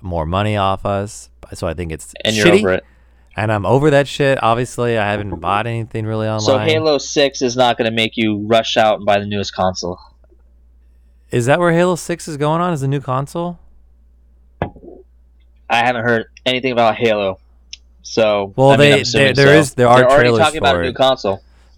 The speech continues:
Speaker 1: But there are
Speaker 2: They're already
Speaker 1: trailers. So
Speaker 2: talk-
Speaker 1: hopefully it goes on Xbox One because I don't wanna fucking buy it for another
Speaker 2: Well,
Speaker 1: console.
Speaker 2: that's
Speaker 1: I mean,
Speaker 2: what I'm
Speaker 1: I will
Speaker 2: saying, is
Speaker 1: buy
Speaker 2: that
Speaker 1: the, I don't know.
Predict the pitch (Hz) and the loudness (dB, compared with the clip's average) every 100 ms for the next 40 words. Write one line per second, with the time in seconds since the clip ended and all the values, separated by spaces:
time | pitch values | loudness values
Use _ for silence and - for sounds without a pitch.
0 | - 107 123 123 127 - 120 113 123 143 | -8 0 4 4 4 2 2 4 2 2
1 | 190 131 - 143 123 117 110 98 110 92 | 2 2 2 0 2 0 -2 -2 -2 -2
2 | - 92 85 80 87 87 92 95 90 87 | -4 -6 -6 -6 -8 -4 -2 0 -2 -4
3 | - 87 85 80 78 76 - - 76 73 | -6 -8 -6 -6 -4 -6 -10 -10 -10 -10
4 | 80 _ _ _ _ _ _ _ - 87 | -16 _ _ _ _ _ _ _ -10 -8
5 | 82 80 - 127 127 127 131 160 156 175 | -6 -8 -2 0 2 2 4 6 8 10
6 | 190 170 165 156 147 - 135 123 92 82 | 10 10 8 8 4 2 2 2 0 -2
7 | 76 82 | -2 -4